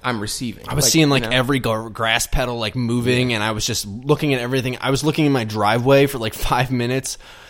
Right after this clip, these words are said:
Speaker 2: maybe, maybe longer. I was just like,
Speaker 1: <laughs>
Speaker 2: "Wow, I've never even seen this. This is ama-," and it felt like,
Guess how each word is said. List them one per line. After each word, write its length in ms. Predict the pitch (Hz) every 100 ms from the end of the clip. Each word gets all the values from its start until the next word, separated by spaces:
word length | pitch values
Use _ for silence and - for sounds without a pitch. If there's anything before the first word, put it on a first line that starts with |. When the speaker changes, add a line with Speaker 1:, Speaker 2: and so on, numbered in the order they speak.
| - 202
Speaker 2:
maybe, 240 | 202 185
maybe 380 | 151 156 170 175
longer. 380 | 135 147 160 131
I 60 |
was 120 | 139
just 140 | - -
like, 180 | 170 190
Speaker 1:
<laughs> 0 |
Speaker 2:
"Wow, 160 | 190
I've 160 | 170 165
never 260 | 170 170 170
even 180 | 147 135
seen 320 | - 180 147
this. 260 | 98 95
This 180 | 165 -
is 100 | 135
ama-," 280 | 127 135 151
and 140 | 139 147
it 60 |
felt 280 | - 180 185
like, 380 | 160 151 147